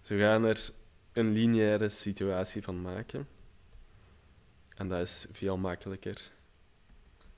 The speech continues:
om mee te rekenen, hè. En dus het geheel gaat nu dan naar daar versnellen. Dus ziet je wat we gedaan hebben? En we hebben die zo gedaan, die zo gedaan, hè, waardoor je eigenlijk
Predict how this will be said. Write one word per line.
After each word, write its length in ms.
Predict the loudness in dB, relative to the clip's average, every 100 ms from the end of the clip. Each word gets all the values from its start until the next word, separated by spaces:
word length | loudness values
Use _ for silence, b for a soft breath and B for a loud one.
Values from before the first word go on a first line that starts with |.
| -8
om 140 | -4
mee 140 | -4 -6
te 140 | -10
rekenen, 420 | -12 -14 -16 -16
hè. 320 | -14 -14 -12
En 100 | -10
dus 160 | -10 -10
het 140 | -10
geheel 300 | -8 -2 0
gaat 240 | 0 -4 -4
nu 180 | -4 -2
dan 300 | -2 -4 -6 B B B B B B -2
naar 260 | 0 0
daar 360 | 0 0 0 -2 -10
versnellen. 720 | -10 -4 -4 -4 -6 -8 -10 -12 -12
Dus 220 | -8 -4
ziet 180 | -4 2
je 80 |
wat 120 | 2 4
we 100 | 2
gedaan 380 | 0 0 0
hebben? 280 | 0 0 -2
En 120 | -2
we 60 | -4
hebben 260 | -4 -6 -4
die 320 | -4 -4 -6 B B B -12
zo 320 | -6 -2 0
gedaan, 680 | 0 -2 0 0 0 -2 -4
die 200 | -4 -4
zo 300 | -2 -2 0
gedaan, 440 | 0 0 0 0
hè, 220 | 0 -2 -2
waardoor 360 | -4 -4 -4
je 180 | -4 -6
eigenlijk 460 | -4 -2 -2 -4